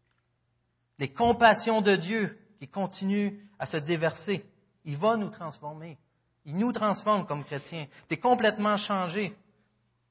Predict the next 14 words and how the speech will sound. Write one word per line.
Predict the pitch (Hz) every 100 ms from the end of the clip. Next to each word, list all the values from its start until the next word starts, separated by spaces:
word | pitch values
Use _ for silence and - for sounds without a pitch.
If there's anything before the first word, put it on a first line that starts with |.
| _ _ _ _ _ _ _ _ _ _ _ _ _ _ _ _ _ _ -
Ton | 143
papa, | 185 175 214
il | 196
marche | 185 185 180
avec | 170 156 _
toi. | 190 196
Tu | - -
cherches | - 196 -
plus | 262 247
à | 220
être | 214
à | 202
la | 196 196
limite | 202 196 226 254